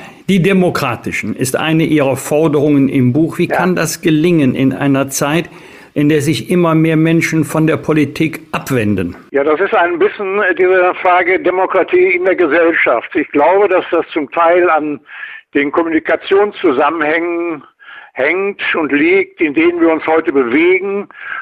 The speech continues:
Speaker 2: Früher gingen die in die Parteiveranstaltungen, um zu hören, was in der Politik los ist. Heute kommen die und haben schon alles gelesen und man braucht zwei Stunden, um denen einzureden, dass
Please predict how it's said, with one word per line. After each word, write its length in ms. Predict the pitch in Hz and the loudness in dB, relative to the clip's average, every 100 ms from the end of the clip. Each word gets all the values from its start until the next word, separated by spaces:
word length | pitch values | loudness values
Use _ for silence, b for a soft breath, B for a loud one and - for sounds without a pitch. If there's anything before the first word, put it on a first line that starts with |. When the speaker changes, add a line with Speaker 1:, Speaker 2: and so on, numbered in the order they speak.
| B | B
Speaker 2:
Früher 340 | - 156 196 180 | -2 2 4 2
gingen 300 | 170 190 180 | 0 0 2
die 680 | 180 180 185 180 190 - | 4 4 4 2 0 0
in 100 | 160 | 0
die 140 | 160 151 | 2 0
Parteiveranstaltungen, 1400 | - 156 156 165 180 170 180 160 180 - 185 175 180 180 | 0 -2 2 2 4 2 2 0 0 0 2 2 2 0
um 240 | 165 170 165 | 0 0 0
zu 120 | 170 | 2
hören, 340 | 156 180 175 | 4 4 2
was 100 | 165 | 2
in 80 | 170 | 2
der 120 | 165 | 0
Politik 460 | - 170 160 180 - | 0 0 2 0 2
los 260 | 185 180 - | 4 2 0
ist. 220 | 107 - - B B B 143 | -8 -10 -18 B B B -2
Heute 280 | 180 185 | 0 -2
kommen 320 | - 190 196 196 | -2 -2 0 0
die 240 | 202 202 | 4 4
und 100 | 185 | 4
haben 200 | 147 175 | 0 0
schon 160 | - 190 | 0 0
alles 380 | 151 170 185 - - | 0 2 2 0 -4
gelesen 640 | 170 160 160 170 180 208 - B B B B B | 0 2 2 2 2 -4 -6 B B B B B
und 200 | 156 151 | -6 -2
man 200 | 160 147 | -2 0
braucht 320 | 151 160 170 - | 2 2 0 0
zwei 220 | 185 180 | 0 2
Stunden, 300 | - 175 185 | 0 0 2
um 200 | 160 165 | 0 2
denen 260 | 170 175 | 2 2
einzureden, 680 | 180 160 170 180 170 180 165 | 0 -2 0 0 2 2 2
dass 100 | 160 | 0